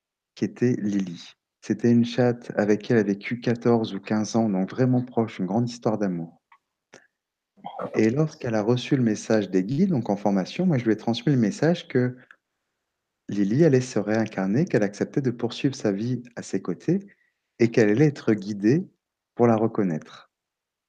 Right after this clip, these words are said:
Quelques mois après, elle me rappelle en disant : «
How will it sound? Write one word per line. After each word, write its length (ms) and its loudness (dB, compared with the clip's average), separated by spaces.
Quelques 280 0
mois 260 2
après, 420 0
elle 140 2
me 120 2
rappelle 360 4
en 80 4
disant : « 400 0